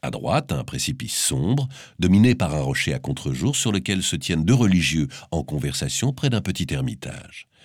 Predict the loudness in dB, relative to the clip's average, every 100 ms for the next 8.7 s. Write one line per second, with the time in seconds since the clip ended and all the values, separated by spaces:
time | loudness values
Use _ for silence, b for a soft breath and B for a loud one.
0 | b b b b 4 4 6 2 4 0
1 | 2 2 2 2 2 4 2 2 0 0
2 | 0 2 2 2 2 0 -2 -4 -2 -2
3 | 0 -2 -2 -4 -4 -8 -12 -18 _ _
4 | _ _ _ _ _ _ _ _ _ -4
5 | -2 0 0 0 2 4 4 4 0 -2
6 | 0 0 0 -2 B B B B -2 0
7 | 2 2 2 2 -2 -2 2 2 2 0
8 | 0 -2 -2 0 0 0